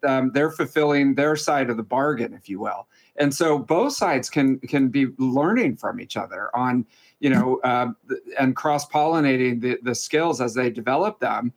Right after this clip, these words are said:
And, and, and definitely throughout, I mean, you, you could see how, um, you know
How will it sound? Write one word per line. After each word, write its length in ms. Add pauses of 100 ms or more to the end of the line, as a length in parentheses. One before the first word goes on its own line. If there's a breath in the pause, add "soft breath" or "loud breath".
(300 soft breath)
And, 240
and, 340
and 260
definitely 560
throughout, 540
I 60
mean, 260 (240 soft breath)
you, 160
you 240
could 160
see 260
how, 540 (280 soft breath)
um, 480
you 120
know 340